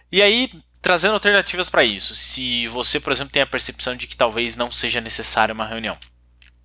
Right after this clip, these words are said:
ah, algumas sugestões, por exemplo, um vídeo. Será que um vídeo não resolve? Eu tenho feito alguns testes muito interessantes com o Loom, por exemplo, se você não conhece, chama-se L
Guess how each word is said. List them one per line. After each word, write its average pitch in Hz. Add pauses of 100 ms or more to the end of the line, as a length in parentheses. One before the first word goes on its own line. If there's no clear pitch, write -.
(360)
ah, 117
algumas 127
sugestões, 127
por 117
exemplo, 110
um 175
vídeo. 139
Será -
que -
um 143
vídeo 101
não 92
resolve? 101 (540)
Eu 117
tenho 131
feito 143
alguns 135
testes 135
muito 139
interessantes 135
com 143
o 143
Loom, 135
por 104
exemplo, 104
se -
você -
não 110
conhece, 98
chama-se -
L 127